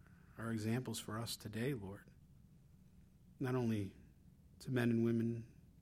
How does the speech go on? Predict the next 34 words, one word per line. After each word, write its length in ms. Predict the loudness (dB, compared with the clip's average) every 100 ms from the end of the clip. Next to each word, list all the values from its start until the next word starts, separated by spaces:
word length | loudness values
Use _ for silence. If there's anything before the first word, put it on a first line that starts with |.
| -20 -20 -20 -20 -20 -20 -20 -20 -16 -16 -16 -18
some 400 | -10 -4 -4 -4 -8 -16 -20 -20 -8
two 180 | -6
thousand 400 | -4 -4 -4 -4
plus 340 | -6 -6 -6 -2
years 220 | -2 0
ago, 420 | -2 -4 -4 -6 -8 -14 -20 -18 -8
almost 280 | -8 -8 -6
three 200 | -4 -4
thousand, 420 | -4 -6 -4 -4
Lord, 220 | -4 -6
but 120 | -6
to 100 | -8
us 240 | -6 -6 -4
today, 540 | -6 -4 -4 -4 -10 -12
to 100 | -12
have 300 | -8 -8 -6
these 240 | -8 -10 -10
hearts 480 | -4 -4 -2 -6 -8 -12 -20 -20 -20 -20 -20 -20 -20 -14
to 80 | -8
see 240 | -2 -2
how 160 | -2 -2
you 160 | -2
desire 580 | -2 -4 -4 -2 0 -2
to, 380 | -4 -6 -6 -8 -12 -18 -16
uh, 40 | -8
restore 680 | -6 -2 -2 -2 -2 0 0
your 180 | -2 -6
people. 500 | -6 -6 -4 -6 -4
You're 160 | -2
a 60 | -2
God 240 | -2 -2
of 120 | -2
reconciliation, 1040 | -4 -6 -6 -6 -6 -4 -4 -4 -4 -6 -8
Lord. 240 | -8 -10